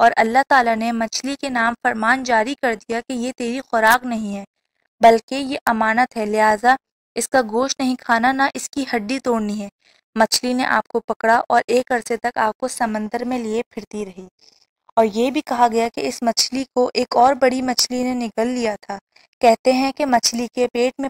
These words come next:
पहुंचे तो आपने समझा कि मैं मर चुका हूँ, लेकिन जब अपने अज़ा को हरकत दी तो आपने महसूस फरमाया कि मैं ज़िंदा हूँ, तो अल्लाह के लिए सिजदा में गिर पड़े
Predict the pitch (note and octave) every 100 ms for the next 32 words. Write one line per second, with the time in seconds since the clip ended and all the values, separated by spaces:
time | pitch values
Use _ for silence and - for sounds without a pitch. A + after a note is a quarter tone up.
0 | - A#3+ A#3 C4 C4+ A3+ A3 A#3+ A#3 A#3+
1 | A3 - B3+ C4 C4 A#3+ A#3 A#3 - C4
2 | - G#3+ G3+ - _ _ _ - A3 A#3+
3 | C4+ C#4 - _ _ - A3 C4 - -
4 | - A#3+ - A3+ B3+ C4+ C#4 B3+ A#3 -
5 | A#3 G#3 A#3+ B3 C4 A3 A3 A#3+ A3+ G#3+
6 | - C4+ - C4 A3+ G#3+ G#3+ A#3 - B3
7 | B3 - G#3+ G#3 G#3+ G#3 F#3+ _ _ _
8 | - - A3+ A3+ B3+ - A#3+ A#3 B3 -
9 | A3+ G#3 A#3 B3+ G#3 A3 - G#3 G3